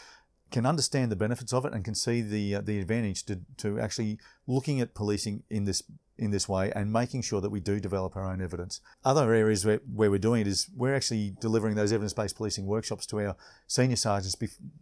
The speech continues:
as a part of their mandatory, uh, that they have to do a management development program before they can be promoted to inspector. So every senior sergeant wanting to become an inspector is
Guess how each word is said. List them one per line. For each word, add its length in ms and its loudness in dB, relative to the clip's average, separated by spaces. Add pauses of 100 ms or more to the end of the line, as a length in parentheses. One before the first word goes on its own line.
(140)
as 220 -2
a 60 -4
part 240 4
of 60 4
their 260 4
mandatory, 640 0
uh, 140 -2 (420)
that 160 -4
they 120 4
have 100 2
to 100 -2
do 80 4
a 40 2
management 320 -2
development 360 0
program 340 2
before 220 -2
they 200 2
can 140 -6
be 80 0
promoted 360 -2
to 100 -6
inspector. 480 -4 (340)
So 140 -4
every 140 2
senior 240 0
sergeant 340 0
wanting 180 -4
to 60 -10
become 240 -4
an 60 -2
inspector 460 -2
is 340 -2